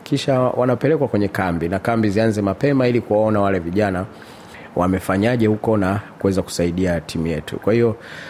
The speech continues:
tuache urafiki, tuache, ah, nafasi ya, eh, ya professional kufanya kazi hasa. Ndio maana tunaajiri makocha wa nje ili kuja kufanya kazi hiyo, kuepuka lile. Lakini sasa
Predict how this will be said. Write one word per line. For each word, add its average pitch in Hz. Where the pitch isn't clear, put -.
tuache 135
urafiki, 117
tuache, 107
ah, 85
nafasi 107
ya, 92
eh, 95
ya 92
professional 98
kufanya 95
kazi 82
hasa. -
Ndio 90
maana 113
tunaajiri 110
makocha 101
wa 95
nje 98
ili 98
kuja 104
kufanya 95
kazi 90
hiyo, 101
kuepuka 107
lile. 90
Lakini 113
sasa 113